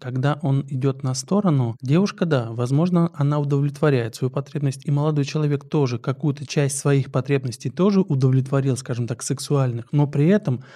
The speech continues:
он же придумал себе историю, что она его девушка, и при этом он начал уже действовать как-то не так, и это не понравилось девушке.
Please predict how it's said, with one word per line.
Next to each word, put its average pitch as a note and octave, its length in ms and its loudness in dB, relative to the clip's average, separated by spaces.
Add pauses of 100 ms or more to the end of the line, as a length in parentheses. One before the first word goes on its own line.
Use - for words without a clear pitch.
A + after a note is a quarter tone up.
(180)
он D3 200 2
же C3 100 0
придумал C#3+ 520 2
себе C3 520 0 (100)
историю, C3 500 0
что - 220 -6
она C#3+ 320 6
его A2+ 300 0
девушка, A2+ 640 -2 (380)
и C#3+ 80 -2
при C#3 200 2
этом D3 260 2
он C#3+ 180 6
начал C3+ 300 0
уже B2+ 160 0
действовать C#3 500 -2
как-то C#3 340 -2
не C3+ 140 4
так, C3 360 0
и C3 320 0
это D3+ 340 2
не C#3 200 4
понравилось E3 540 2
девушке. A#2 520 -6